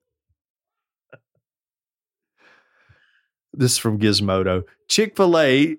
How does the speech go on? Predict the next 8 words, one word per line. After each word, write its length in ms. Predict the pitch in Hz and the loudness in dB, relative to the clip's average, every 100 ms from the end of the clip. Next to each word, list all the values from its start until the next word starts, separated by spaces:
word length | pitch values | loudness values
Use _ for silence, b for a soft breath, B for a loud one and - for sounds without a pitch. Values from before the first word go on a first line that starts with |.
| - | -2
uh, 440 | 127 117 110 110 | 0 2 2 0
for 200 | 120 131 | -2 -4
testing 520 | 120 165 151 - 143 | -2 -2 0 0 0
out 180 | 139 127 | 2 2
a 160 | 107 110 | 2 0
plant-forward 1040 | - - 147 160 - - 147 143 135 131 | -2 -2 0 0 -6 -4 0 2 4 2
alternative 920 | 127 117 117 110 127 123 120 113 110 - _ | 2 2 0 -2 0 0 0 0 -2 -6 _
product. 500 | 117 98 90 87 - | 0 0 0 -6 -14